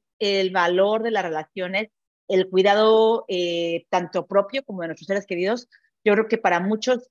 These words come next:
esto subió en nuestra escala de prioridades. Aquí, por lo menos en España, José, Claudia, el setenta y tres por ciento de la población dice tener una mayor preocupación por su salud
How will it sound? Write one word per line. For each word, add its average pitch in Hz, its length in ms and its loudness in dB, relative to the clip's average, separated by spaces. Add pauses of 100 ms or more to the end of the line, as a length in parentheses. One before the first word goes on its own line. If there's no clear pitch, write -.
esto 220 840 0
subió 185 360 -2
en 208 80 -4
nuestra 170 240 -8
escala 190 220 -4
de 202 80 0
prioridades. 175 500 0 (400)
Aquí, 190 280 -6
por 254 160 0
lo 240 120 2
menos 208 260 -2
en 190 120 -6
España, 185 680 -2 (320)
José, 208 460 -2
Claudia, 202 560 0
el 180 360 -12
setenta 180 680 -2
y 180 160 -2
tres 254 320 0
por 226 140 -4
ciento 208 240 -6
de - 20 -2
la 180 140 -4
población 165 440 -4
dice 208 440 -2 (240)
tener 220 420 2
una 254 240 2
mayor 220 560 0
preocupación 208 720 -6
por 240 140 -8
su 220 80 -10
salud 190 420 -2